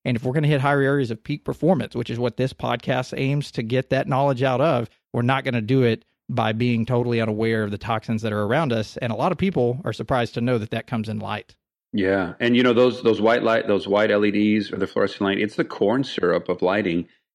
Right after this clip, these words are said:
Speaker 2: And if you guys have fluorescent lights, especially, get rid of those A S A P. That's the worst. And start to incorporate, you know, get aware and start to change those light bulbs.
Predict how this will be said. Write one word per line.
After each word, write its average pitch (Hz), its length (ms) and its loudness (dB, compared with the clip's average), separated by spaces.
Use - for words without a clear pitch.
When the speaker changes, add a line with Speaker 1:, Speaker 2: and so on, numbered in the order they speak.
Speaker 2:
And 104 320 2
if 101 120 0
you 110 140 4
guys 160 140 0
have 120 160 0
fluorescent 107 580 2
lights, 117 240 -2
especially, 107 520 -2
get 127 220 4
rid 107 160 4
of 123 80 4
those 95 240 2
A 127 280 6
S 104 160 0
A 92 80 2
P. 95 260 0
That's 101 240 -2
the 107 120 2
worst. - 680 0
And 104 180 0
start 113 240 2
to 123 120 0
incorporate, 107 540 0
you - 60 -2
know, 101 100 -2
get 104 160 0
aware 104 260 4
and 98 80 -2
start - 180 -8
to 98 300 -2
change 101 320 -2
those 95 160 -4
light 95 240 0
bulbs. 95 300 -4